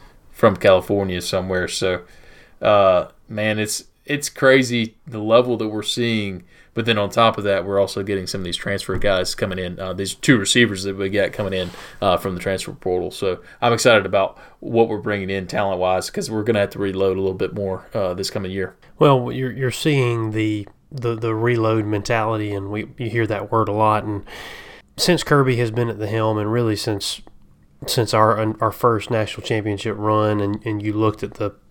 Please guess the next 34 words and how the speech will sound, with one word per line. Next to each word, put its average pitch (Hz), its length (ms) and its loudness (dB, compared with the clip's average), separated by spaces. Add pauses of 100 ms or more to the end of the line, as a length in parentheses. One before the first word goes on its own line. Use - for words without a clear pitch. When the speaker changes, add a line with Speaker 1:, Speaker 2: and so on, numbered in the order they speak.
Speaker 2:
the 113 80 -4
class 110 360 0
that - 100 -4
we 110 120 -6
brought 107 280 4
in 101 120 -2
that 104 200 -4
year, 104 440 -6 (280)
I 123 180 4
have 117 180 0
had 110 240 0
zero 107 600 0 (240)
concerns 104 540 -2
about 101 380 0
how 110 180 2
we're 104 240 0
recruiting, 107 580 -2
and, 101 160 -6
and 104 200 -6
I, 110 200 0
I, 110 160 0 (120)
I 120 60 -2
just 107 200 -4
don't 117 180 2
worry 117 200 4
about 90 240 -4
it - 120 -14 (280)
because, 110 320 0 (560)
Speaker 1:
Yeah. 120 80 2
Speaker 2:
A, 139 100 6
you 117 220 0
look 123 180 0
at 107 80 0
our, 95 280 0